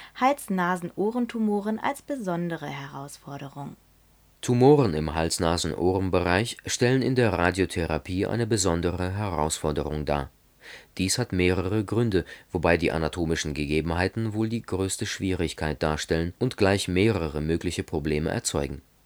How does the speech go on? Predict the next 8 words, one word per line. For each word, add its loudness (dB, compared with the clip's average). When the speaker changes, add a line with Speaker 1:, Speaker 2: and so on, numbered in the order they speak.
Speaker 2:
Die 0
verschiedenen 2
anatomischen -2
Strukturen -4
liegen 0
relativ -2
nah 2
aneinander 0